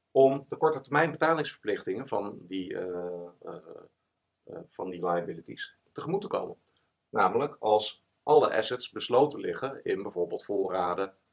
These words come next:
eh, machines, je auto, eh, en dat soort dingen. Maar je banktegoeden gewoon leeg zijn. Dan heb je dus, dan kan je niet uitbetalen. Dus dan ben je hartstikke solvabel en hartstikke illiquide. Dus, eh, op die manier kan je zien dat liquiditeit en solvabiliteit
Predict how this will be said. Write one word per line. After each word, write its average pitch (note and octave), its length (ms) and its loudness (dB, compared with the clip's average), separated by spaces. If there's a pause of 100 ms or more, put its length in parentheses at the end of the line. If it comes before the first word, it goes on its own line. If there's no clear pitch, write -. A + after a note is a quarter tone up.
(200)
eh, F2 160 -10
machines, F#2 800 -4 (120)
je F2 100 -4
auto, F#2 640 0
eh, E2+ 300 -8
en G#2+ 80 -8
dat C#3+ 140 0
soort - 140 -6
dingen. - 260 -4
Maar G2 160 -2
je G2+ 180 0
banktegoeden F#2+ 640 -2
gewoon F2+ 280 -2
leeg B2+ 220 0
zijn. - 240 -8 (680)
Dan B2 140 -2
heb D3+ 120 4
je C3 100 -4
dus, G#2+ 440 2
dan C3 100 -4
kan B2+ 120 4
je B2 60 2
niet D3 140 0
uitbetalen. A2+ 520 4 (460)
Dus - 140 -6
dan B2+ 100 0
ben A#2+ 100 8
je G#2+ 80 6
hartstikke B2+ 540 2 (380)
solvabel - 680 2 (300)
en F#2+ 160 -2
hartstikke G#2+ 540 2
illiquide. A#2 640 -2 (200)
Dus, G2 340 -4
eh, G2 400 -4
op - 100 -10
die A2+ 100 -6
manier D3+ 240 -8
kan C3+ 120 -4
je C3 80 -4
zien A#2+ 260 -6
dat A2 240 0
liquiditeit A#2 600 -6
en - 100 -10
solvabiliteit C3 800 -2